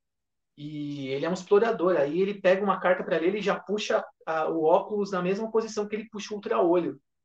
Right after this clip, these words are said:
Aí você fica naquela, será que ele vai se transformar ou não?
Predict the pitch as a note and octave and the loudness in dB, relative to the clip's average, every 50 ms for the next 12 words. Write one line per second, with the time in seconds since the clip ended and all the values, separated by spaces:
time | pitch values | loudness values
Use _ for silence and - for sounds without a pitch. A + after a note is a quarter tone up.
0 | _ _ _ _ _ _ _ _ _ - - C3+ C#3 D#3+ - F#3+ F3 F#3 F#3+ - | _ _ _ _ _ _ _ _ _ -12 -10 -8 -8 -8 -6 -8 -8 -6 -4 -4
1 | G3 G3 G3+ G3+ - - - - - D#3 D#3+ - - G3+ F3 E3 E3+ - - D#3+ | -2 -2 -2 -2 -2 -2 -4 -4 -4 -6 -6 -6 -6 -4 -4 -4 -4 -4 -8 -16
2 | E3+ - D#3+ C#3+ C#3 C#3 C#3+ D4+ - A#3+ F#3+ E3+ - C#3 C3 - - | -10 -6 -4 -4 -4 -4 -4 -2 0 0 0 0 0 -4 -6 -8 -10